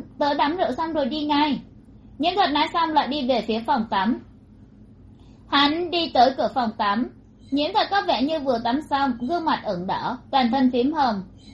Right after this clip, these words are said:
đặc biệt là hai đầu vai, mắt thường cũng thấy được màu hồng phấn xinh đẹp đó.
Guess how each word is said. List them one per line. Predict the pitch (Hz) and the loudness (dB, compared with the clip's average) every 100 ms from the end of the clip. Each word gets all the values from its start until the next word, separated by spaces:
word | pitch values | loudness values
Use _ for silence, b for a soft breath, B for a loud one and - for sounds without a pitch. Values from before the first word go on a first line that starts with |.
| - | 2
đặc | 302 262 | 2 4
biệt | 294 233 | 2 2
là | 277 | -2
hai | 294 330 | -2 -2
đầu | 285 247 | 0 -2
vai, | 226 269 277 240 - | 0 0 0 -2 -6
mắt | 247 381 370 | -6 -4 -2
thường | 269 220 | -2 -2
cũng | 226 | -4
thấy | 277 233 | -2 -2
được | 240 311 233 | -2 -4 0
màu | 226 | -2
hồng | 208 202 175 | -2 -4 -4
phấn | 190 214 | -6 -4
xinh | 254 226 | -2 -2
đẹp | 190 185 | -4 -2
đó. | 180 180 240 | -2 0 -2